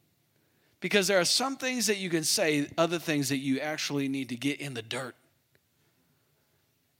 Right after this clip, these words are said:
and work the ground and plant the seed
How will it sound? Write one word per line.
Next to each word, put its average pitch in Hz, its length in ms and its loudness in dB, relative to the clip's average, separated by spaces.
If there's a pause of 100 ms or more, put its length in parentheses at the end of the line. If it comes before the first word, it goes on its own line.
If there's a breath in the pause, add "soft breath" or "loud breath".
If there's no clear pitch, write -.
(140)
and 156 200 0
work 160 260 2
the 139 80 -4
ground 107 680 -4 (1200)
and 151 160 0
plant 175 340 4
the 131 100 -2
seed 110 540 0